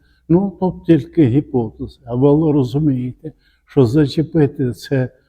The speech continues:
гостре питання. В Одесі величезна маса, в хорошому розумінні, всякої науки, вибачайте за слово, всякої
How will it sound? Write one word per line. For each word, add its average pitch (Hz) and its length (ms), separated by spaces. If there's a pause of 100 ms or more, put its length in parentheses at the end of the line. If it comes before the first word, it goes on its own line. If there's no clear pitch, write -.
(140)
гостре 139 560
питання. 123 720 (680)
В 135 100
Одесі 185 640 (200)
величезна 147 1400
маса, 139 640
в 127 120
хорошому 147 680
розумінні, 120 840 (460)
всякої 143 640
науки, 131 600
вибачайте 139 880
за 123 200
слово, 143 440
всякої 139 680